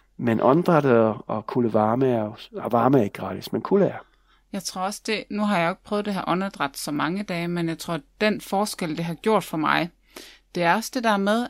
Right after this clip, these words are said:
Speaker 2: at man faktisk tager sig selv seriøst, og jeg vælger mig til. Jeg vælger
Speaker 1: Præcis.
Speaker 2: at sige, "Nu sætter jeg mig her og trækker vejret for
Speaker 1: Mm.
Speaker 2: min skyld."
Speaker 1: Ja.
Speaker 2: Wow, det er der også bare meget power i.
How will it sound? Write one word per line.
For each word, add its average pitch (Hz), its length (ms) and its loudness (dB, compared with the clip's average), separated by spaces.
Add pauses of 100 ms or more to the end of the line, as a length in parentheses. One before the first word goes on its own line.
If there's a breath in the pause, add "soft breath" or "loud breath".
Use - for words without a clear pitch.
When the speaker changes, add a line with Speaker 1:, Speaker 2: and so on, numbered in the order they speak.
Speaker 2:
at 185 120 -4
man 175 160 -4
faktisk - 380 -4
tager 214 120 -2
sig 214 160 -8
selv 233 240 0
seriøst, 214 640 -2
og 180 140 0
jeg 190 220 -2
vælger 196 260 2
mig 175 340 0
til. 208 440 -2
Jeg 196 260 -4
vælger 196 180 0
Speaker 1:
Præcis. 240 100 2
Speaker 2:
at 175 140 2
sige, 208 460 -2
"Nu 208 80 -4
sætter 214 320 0
jeg 160 140 0
mig 160 100 -2
her 190 180 -4
og 175 100 -6
trækker 202 320 -4
vejret 185 240 -4 (220)
for 180 100 0
Speaker 1:
Mm. 175 60 -2
Speaker 2:
min 180 420 2 (160)
skyld." - 400 -6 (640 soft breath)
Speaker 1:
Ja. 190 60 -6
Speaker 2:
Wow, 202 580 8
det 185 200 0
er 175 40 2
der 151 80 2
også 147 220 0
bare 156 180 4
meget 151 280 0
power 151 360 2
i. 143 240 -6